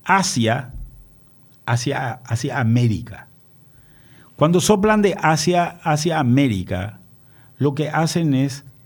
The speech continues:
arrastran el agua del Pacífico superficial, la, la, el agua, el agua de abajo es fría, ¿verdad? El Pacífico cubre, no sé,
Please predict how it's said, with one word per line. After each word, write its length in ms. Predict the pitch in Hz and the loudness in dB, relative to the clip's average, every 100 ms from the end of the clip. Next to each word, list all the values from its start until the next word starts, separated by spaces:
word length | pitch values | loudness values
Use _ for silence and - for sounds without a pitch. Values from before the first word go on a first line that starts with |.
| _ _ | _ _
arrastran 1040 | 147 143 127 185 180 - 123 104 104 120 - - - _ _ _ _ _ _ _ _ _ _ _ _ _ _ _ | 0 0 2 2 0 -2 -2 -2 -2 -4 -6 -18 -20 _ _ _ _ _ _ _ _ _ _ _ _ _ _ _
el 180 | 127 135 | 0 4
agua 440 | 175 202 185 - - _ _ | 4 2 0 -8 -20 _ _
del 260 | - 139 151 | -2 0 0
Pacífico 720 | 151 131 - 185 139 127 123 | -2 -2 2 2 2 0 -2
superficial, 1000 | 120 139 170 160 151 127 - 160 160 143 | 0 -2 2 0 2 0 2 0 0 0
la, 200 | 135 131 | 0 0
la, 160 | 131 120 | -4 -2
el 220 | 135 120 | 0 2
agua, 260 | 143 185 - | 2 0 -2
el 120 | 131 | -2
agua 220 | 127 180 | 0 2
de 60 | 185 | 2
abajo 500 | 143 165 143 135 117 | 2 2 0 -2 -4
es 80 | 123 | -4
fría, 500 | 156 170 104 82 - - | -2 0 -2 -4 -12 -8
¿verdad? 360 | 92 120 - - - - - _ - - - - | -4 -4 -6 -14 -20 -20 -20 _ -20 -20 -20 -4
El 100 | 127 | -2
Pacífico 560 | 120 127 196 214 220 143 | 0 0 2 2 2 2
cubre, 640 | 156 160 180 135 110 95 104 | 0 2 2 2 0 -4 -4
no 200 | 101 104 | -2 -2
sé, 420 | - 156 95 73 | -2 -2 -2 -6